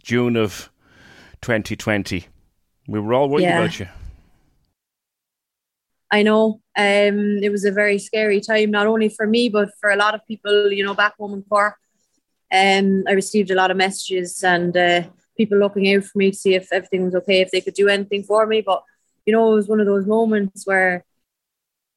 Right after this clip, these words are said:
Speaker 2: I just felt like I had nobody. Um, and coming from a dressing room full of people, uh, who love me, um, and a family and friends who love me,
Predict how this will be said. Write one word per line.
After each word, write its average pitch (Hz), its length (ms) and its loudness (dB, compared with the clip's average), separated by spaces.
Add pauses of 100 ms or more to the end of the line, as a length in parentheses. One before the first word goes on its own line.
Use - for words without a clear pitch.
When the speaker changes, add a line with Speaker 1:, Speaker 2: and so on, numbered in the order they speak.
(160)
Speaker 2:
I 214 100 2
just 196 180 -8
felt 214 160 2
like 202 140 0
I 202 80 2
had 190 220 -2
nobody. 208 640 0 (180)
Um, 185 800 -2
and 180 320 0 (480)
coming 202 320 2
from 190 540 2 (100)
a 190 140 2
dressing 196 420 -2
room 185 180 -2
full 190 200 0
of 190 120 -2
people, 185 600 0
uh, 180 220 0
who 196 160 -2
love 202 340 0
me, 208 420 -2
um, 180 540 -2
and 180 120 -6
a 170 40 -8
family 202 560 0
and 180 240 -10
friends 202 420 0
who 196 60 0
love 202 320 0
me, 202 260 -2